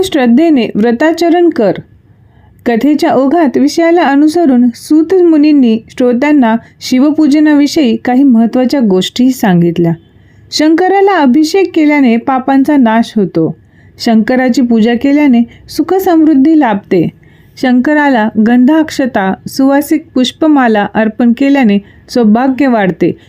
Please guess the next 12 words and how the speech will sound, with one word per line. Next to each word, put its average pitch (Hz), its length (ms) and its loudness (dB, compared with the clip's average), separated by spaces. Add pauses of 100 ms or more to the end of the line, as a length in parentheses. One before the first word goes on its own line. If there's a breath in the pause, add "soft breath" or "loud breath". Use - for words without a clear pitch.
(100)
शिवापुढे 339 600 0
दीप 277 420 0
लावल्याने 226 680 0
वंश 233 360 0
परंपरा 240 580 0
अखंड 277 440 0
राहते. 180 460 -2 (380 soft breath)
शिवनामाचे 214 840 0
जपाने 277 640 0 (360 loud breath)
महासिद्धी 339 640 0
मिळते. 202 540 0 (340 soft breath)
शिवचरित्रपर 320 1040 0